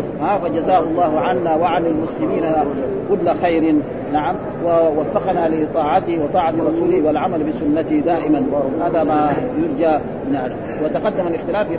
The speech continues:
قول أبني واخلفني، وهل بالقاف والفاء، وقوله فيه خميصة سوداء لا ينافي فيما وقع في كتاب الجهاد ما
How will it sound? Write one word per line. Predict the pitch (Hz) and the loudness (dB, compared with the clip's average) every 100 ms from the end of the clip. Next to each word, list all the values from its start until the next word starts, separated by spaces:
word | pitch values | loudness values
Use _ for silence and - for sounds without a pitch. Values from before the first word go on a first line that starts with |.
| 180 | -2
قول | 170 160 | -2 0
أبني | 190 180 175 | -2 -2 -2
واخلفني، | 156 - 220 220 226 220 - - | -2 0 -4 0 0 0 -4 -4
وهل | 156 180 | 0 0
بالقاف | 165 160 156 202 196 160 | 0 -2 -2 0 0 0
والفاء، | 151 135 196 214 165 - - | -2 0 2 2 2 -4 -6
وقوله | - 196 208 180 170 | -4 0 0 0 0
فيه | 190 165 | 0 0
خميصة | 160 160 - 175 170 156 | 0 0 -2 -4 -4 -2
سوداء | 160 147 170 262 | -2 0 0 0
لا | 175 | 0
ينافي | 202 196 190 - 151 | 0 0 -2 -2 -4
فيما | 160 151 | -2 -2
وقع | 156 160 208 160 | 0 0 -2 -2
في | 151 | -4
كتاب | - - 180 | -4 0 0
الجهاد | 151 143 139 196 202 | 0 -2 0 0 0
ما | 165 | -4